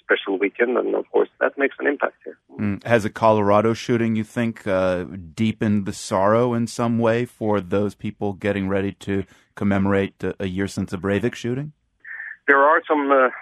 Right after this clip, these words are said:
Speaker 1: similarities here. That, uh, it's very surprising. It is, uh, it comes sort of out of nowhere, as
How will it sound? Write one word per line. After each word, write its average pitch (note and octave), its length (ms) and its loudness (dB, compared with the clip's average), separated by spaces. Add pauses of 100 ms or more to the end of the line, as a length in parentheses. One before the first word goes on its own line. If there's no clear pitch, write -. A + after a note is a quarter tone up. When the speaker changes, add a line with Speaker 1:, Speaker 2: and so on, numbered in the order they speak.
(140)
Speaker 1:
similarities C#3 720 4
here. G#2 240 0
That, A#2 260 0
uh, A#2 460 0
it's A#2+ 100 -4 (300)
very C3 300 2
surprising. C#3 840 0
It B2 140 0
is, B2 100 2 (120)
uh, A#2 360 2 (100)
it - 140 -12 (120)
comes C3+ 340 -2 (340)
sort B2 140 4
of A2 60 0 (140)
out A2+ 200 2
of G#2+ 120 -6
nowhere, A#2 500 2
as D3 60 -4